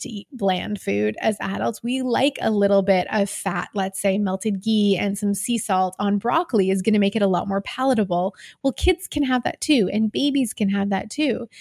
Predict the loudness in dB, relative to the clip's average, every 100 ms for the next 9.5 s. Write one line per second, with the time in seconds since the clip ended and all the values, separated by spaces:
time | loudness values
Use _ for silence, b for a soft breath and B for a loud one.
0 | B B _ -2 0 -2 -6 -4 -2 0
1 | 2 2 2 4 4 2 -4 -4 -4 -2
2 | 0 0 2 4 2 0 -2 0 2 0
3 | 0 0 0 -2 -4 -4 -6 -8 -6 -2
4 | 0 2 2 0 0 -2 -2 -2 -2 -6
5 | -10 B B B _ -2 0 -2 -2 -2
6 | 0 -4 -2 -2 0 -2 -4 -6 -2 -2
7 | -2 -4 -2 0 0 0 -4 -6 -8 _
8 | _ _ _ _ _ -12 -4 -2 0 2
9 | 2 0 -2 -2 -2